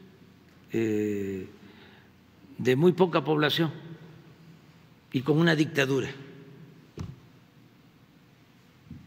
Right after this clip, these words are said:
Y ahí establecieron el modelo. Y eso que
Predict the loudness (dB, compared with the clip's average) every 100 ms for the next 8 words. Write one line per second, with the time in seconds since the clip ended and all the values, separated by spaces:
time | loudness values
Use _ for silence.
0 | 0 4 6 6 6 4 2 0 0 0
1 | -4 -14 -16 -10 -4 0 0 0 -4 -16
2 | -20 -20 -18 -18 -18 -20 -20 -20 -20 -20
3 | -20 -20 -20 -20 -20 -20 -20 -20 -20 -20
4 | -20 -20 -20 -20 -20 -20 _ -20 -20 -20
5 | -20 -20 -18 2 8 8 8 2 -6 -10
6 | -10 -12 -14 -16 -18 -18 -20 -20 -20 -20
7 | -20 -20 -20 -20 -20 -20 -20 -20 -20 -20
8 | -20 -20 _ -20 -20 -20 _ -20 -6 -2
9 | 2 4 4 2 -2 0 2 0 -2